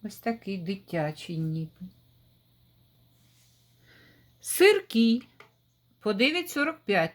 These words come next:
Теж вони по знижці. А ось і подивіться,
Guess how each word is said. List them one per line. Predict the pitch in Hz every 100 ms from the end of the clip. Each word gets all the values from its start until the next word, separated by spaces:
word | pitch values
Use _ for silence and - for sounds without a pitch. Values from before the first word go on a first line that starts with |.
| _
Теж | 269 247 220
вони | 214 214 214
по | - 202
знижці. | 190 196 196 190 - - 214 220 _ _ _ _ _ _ _ _ _ _ _ _ _ _ _ _ _ _ _ - - - - - - - _ _ _ _ _
А | 185 190 190 190
ось | 247 440 466 - -
і | 247
подивіться, | 226 220 185 196 170 214 339 - - 285